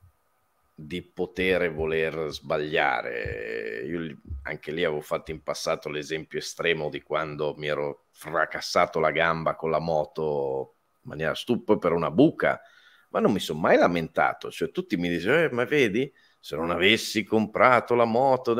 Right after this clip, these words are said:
ma io l'avevo messo in conto. Ma non è che volevo spezzarmi d-, qualcosa, ma lo so che se prendo una moto è plausibile che, che se cado mi faccio male.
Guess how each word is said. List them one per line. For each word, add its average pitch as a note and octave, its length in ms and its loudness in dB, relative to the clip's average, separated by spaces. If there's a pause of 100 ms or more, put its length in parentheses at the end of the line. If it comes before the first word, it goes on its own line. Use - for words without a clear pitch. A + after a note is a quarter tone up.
ma - 100 -4
io - 140 2
l'avevo F2+ 240 4
messo F2 240 -4
in E2 80 -8
conto. - 600 -4 (140)
Ma G2+ 100 0
non F3 80 4
è B3 40 2
che D#4 80 6
volevo A2+ 540 6
spezzarmi G2+ 880 6
d-, E2 260 -8
qualcosa, F#2+ 760 4 (460)
ma G#3 120 8
lo C3+ 100 8
so C4 340 6
che E2+ 100 -6
se G#2+ 180 -4
prendo A2 300 2
una A3 140 4
moto C#3+ 460 4
è G2 120 8
plausibile B2 880 2
che, G#2 220 -4
che - 140 -6
se - 160 -2
cado A2 220 0
mi G3 120 0
faccio - 300 -6
male. C#2+ 520 -4